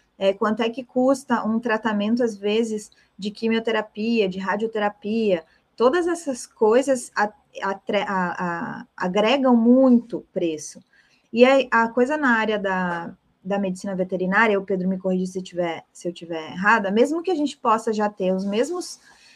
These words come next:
é, os mesmos tipos de, de exames e tudo mais, naturalmente ela não vai ser tão desenvolvida quanto a humana, porque a gente,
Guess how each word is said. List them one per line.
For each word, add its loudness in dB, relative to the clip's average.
é, -2
os 0
mesmos 0
tipos -6
de, 0
de -4
exames 6
e -6
tudo -6
mais, 2
naturalmente 2
ela 0
não 0
vai 0
ser -6
tão 2
desenvolvida 0
quanto 0
a 0
humana, 2
porque 2
a -4
gente, -6